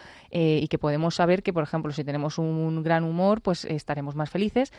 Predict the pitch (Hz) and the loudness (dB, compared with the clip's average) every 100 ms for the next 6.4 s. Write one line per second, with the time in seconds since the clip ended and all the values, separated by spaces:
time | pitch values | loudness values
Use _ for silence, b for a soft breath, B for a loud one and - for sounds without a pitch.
0 | b b 175 160 160 160 170 180 180 180 | b b 4 4 4 2 2 2 2 2
1 | 180 202 214 180 - 202 196 160 147 - | 4 2 4 0 2 2 4 4 2 -2
2 | 147 143 185 254 190 170 170 185 180 - | 0 0 0 2 2 2 2 2 0 2
3 | 170 175 175 180 170 180 185 220 240 247 | 0 0 -2 -2 -2 0 0 2 2 2
4 | 247 180 170 165 170 165 165 170 165 160 | 0 0 0 -2 -2 -2 0 0 0 -2
5 | 165 165 - 180 143 - - 190 - 160 | 0 -2 -2 -4 -6 -10 -10 -8 -4 -2
6 | 170 202 240 370 | 0 0 0 -4